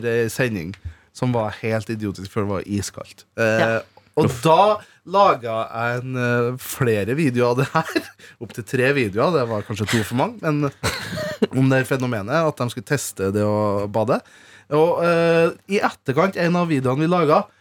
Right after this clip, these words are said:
Speaker 1: var at Markus Neby syns at, eh, Ronny tørka seg så rart på ryggen.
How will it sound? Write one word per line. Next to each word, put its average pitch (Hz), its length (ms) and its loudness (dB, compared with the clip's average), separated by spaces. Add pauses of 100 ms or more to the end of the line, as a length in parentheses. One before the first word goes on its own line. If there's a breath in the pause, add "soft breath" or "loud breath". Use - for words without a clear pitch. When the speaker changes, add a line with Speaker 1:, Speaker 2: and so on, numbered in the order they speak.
(340 soft breath)
Speaker 1:
var 139 560 2 (160)
at 156 200 -4 (140)
Markus 131 640 -4
Neby 101 600 0
syns - 420 -2 (120)
at, 120 160 -4 (180)
eh, 117 320 2
Ronny 104 420 -4 (800)
tørka 151 420 -4
seg 107 140 -6
så 143 140 0
rart 143 160 -2
på 170 80 -2
ryggen. 156 320 0